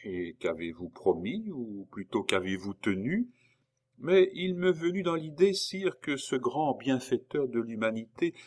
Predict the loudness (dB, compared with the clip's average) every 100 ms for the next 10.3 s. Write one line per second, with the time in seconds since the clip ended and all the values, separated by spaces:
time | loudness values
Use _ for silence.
0 | _ -2 2 6 4 4 0 0 0 4
1 | 6 6 4 2 0 -2 -4 -8 -10 -2
2 | 2 2 2 -4 0 2 2 -2 -2 4
3 | 6 6 0 -8 _ _ 0 2 2 2
4 | 0 2 0 -2 0 -2 0 -2 -4 -6
5 | -4 -4 -6 -2 -2 2 0 0 -4 -4
6 | -4 -4 -4 -4 -2 2 0 0 -2 -2
7 | -4 -8 -8 -8 -8 -8 -8 -6 -6 -4
8 | -4 -2 -4 -4 -6 -8 -20 -20 _ _
9 | 8 10 10 8 4 4 6 6 6 0
10 | 0 0